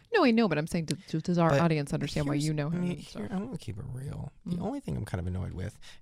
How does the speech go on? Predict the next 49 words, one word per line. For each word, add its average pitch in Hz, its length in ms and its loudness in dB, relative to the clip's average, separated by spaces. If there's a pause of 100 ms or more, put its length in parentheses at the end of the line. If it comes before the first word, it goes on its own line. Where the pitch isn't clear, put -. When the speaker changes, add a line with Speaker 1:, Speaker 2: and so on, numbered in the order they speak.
Speaker 2:
and 170 80 0
I 185 40 2
wasn't 170 240 0
gonna 90 120 -2
talk 80 140 -4
about 85 160 -8
this, - 120 -6
but - 140 -12
fuck - 180 -4
it, 85 60 -6
let's 82 120 -4
talk - 180 -6
about 92 160 -6
it. - 100 -8 (480)
Uh, 131 200 2
Speaker 1:
Mm. - 60 -4
Speaker 2:
VidCon 214 460 2
has 151 140 2
been 104 160 0
kind 98 160 0
of 90 40 -2
a 87 40 -4
nightmare 92 320 -4
for - 120 -8
me 92 300 -2 (420)
this 98 320 -4
year 90 140 -4
because 95 520 -8
they, 104 500 -2 (440)
I 120 60 -2
was 120 120 2
supposed - 380 0
to 143 80 -6
show 123 180 0
the 107 100 0
trailer 98 680 -2
to 101 100 -6
the 92 60 -4
movie 98 540 -2
on 90 140 -6
the 92 60 -4
main 98 260 -2
stage, - 320 -8
which - 160 -10
is, 87 80 -10
like, 85 160 -8
where - 80 -8
everybody 98 500 -6
is. - 300 -14